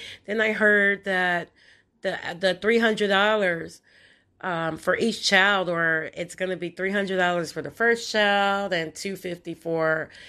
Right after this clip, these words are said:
each additional child or whatever, then that money is getting ready to come out. They know, <laughs> everyone, everybody know you, you, you receive some money.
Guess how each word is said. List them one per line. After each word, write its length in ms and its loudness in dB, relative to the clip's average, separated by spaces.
each 240 -6
additional 520 0
child 360 2
or 60 0
whatever, 420 0
then 220 -2
that 200 0
money 460 -2
is 200 -6
getting 220 -6
ready 180 0
to 80 -6
come 300 -4
out. 240 -8
They 300 6
know, 720 2
<laughs> 80 -12
everyone, 840 4
everybody 540 0
know 500 -2
you, 240 0
you, 420 -4
you 220 -2
receive 460 -2
some 260 -2
money. 340 -4